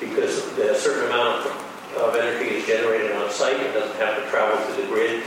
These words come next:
minimizes necessary grid upgrades. It has huge potential. The D O E and the national laboratories, uh, last year said there were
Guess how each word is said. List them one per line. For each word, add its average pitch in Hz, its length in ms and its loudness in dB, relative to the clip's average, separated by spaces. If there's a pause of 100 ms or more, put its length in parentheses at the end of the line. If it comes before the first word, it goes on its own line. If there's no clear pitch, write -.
(240)
minimizes 113 600 2
necessary 107 560 0
grid 110 300 2
upgrades. 127 720 0 (360)
It 139 60 2
has 139 240 2
huge 151 240 0
potential. 107 580 -2
The 104 120 0
D 156 160 2
O 135 140 6
E 131 360 0 (260)
and 110 220 2
the 101 140 2
national 98 380 2
laboratories, 117 920 2
uh, 104 280 0
last - 360 2
year 110 180 2
said 113 240 2
there 104 160 4
were 104 160 4